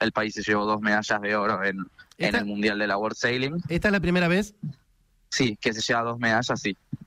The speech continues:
Speaker 2: Mirá vos,
Speaker 1: O sea, la
Speaker 2: importante.
Speaker 1: nuestra y de las chicas, sí.
Speaker 2: Sí, sí, qué
Speaker 1: La verdad
Speaker 2: bueno.
Speaker 1: fue
Speaker 2: ¿Y las chicas están
Speaker 1: fue
Speaker 2: en tu misma categoría? ¿Son
Speaker 1: en la
Speaker 2: juveniles?
Speaker 1: misma categoría, sí, juveniles y el mismo barco, o sea, twenty-niner, que se divide en masculino y femenino.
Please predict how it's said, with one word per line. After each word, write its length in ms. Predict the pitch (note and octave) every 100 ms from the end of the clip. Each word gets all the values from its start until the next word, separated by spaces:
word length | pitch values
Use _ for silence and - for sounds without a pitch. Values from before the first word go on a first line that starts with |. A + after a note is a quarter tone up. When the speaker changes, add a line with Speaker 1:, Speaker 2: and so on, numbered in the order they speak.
| _ _
Speaker 2:
Mirá 220 | C3+ C3+ C3+
vos, 200 | B2+ G#2+
Speaker 1:
O 600 | _ _ _ C3+ B2 A#2+
sea, 140 | A2
la 160 | G2+ G#2
Speaker 2:
importante. 40 |
Speaker 1:
nuestra 420 | A2+ A#2+ A#2+ C3
y 120 | A2+ G#2
de 100 | G2+
las 120 | G2+
chicas, 320 | A#2 G2+ G2
sí. 200 | A2+ G#2 - _
Speaker 2:
Sí, 220 | - D3+
sí, 120 | C3 C#3
qué 60 |
Speaker 1:
La 80 | A#2
verdad 240 | G#2+ A2 A#2
Speaker 2:
bueno. 220 | A2 G2+
Speaker 1:
fue 80 | - _ _ -
Speaker 2:
¿Y 80 |
las 120 | C#3 C3+
chicas 300 | F#3 G3 F3
están 200 | E3 F3
Speaker 1:
fue 80 | F3
Speaker 2:
en 80 |
tu 100 | D#3
misma 180 | E3 E3+
categoría? 520 | D#3+ D3+ D3+ E3+ G#3+ E3+
¿Son 160 | E3
Speaker 1:
en 40 | D#3
la 20 | D3+ D#3
Speaker 2:
juveniles? 100 | F#3+
Speaker 1:
misma 180 | G#3 C3
categoría, 500 | B2 A#2+ A#2+ B2 A2
sí, 220 | G#2 B2 A2
juveniles 760 | A#2 A2+ A#2+ D3+ F3 E3+ -
y 80 | A#2
el 120 | A2+
mismo 260 | B2 B2 A2+
barco, 300 | A2 A2+ G#2
o 40 |
sea, 160 | G2+ G2
twenty-niner, 760 | A#2 A2 G#2 A#2 B2 C3+ C3
que 160 | - A2
se 140 | A2+
divide 320 | A2 G#2+ G#2+ G#2
en 100 | G#2+
masculino 480 | G#2 - A2+ B2 B2+
y 40 |
femenino. 520 | - A2+ A2+ C3+ E3+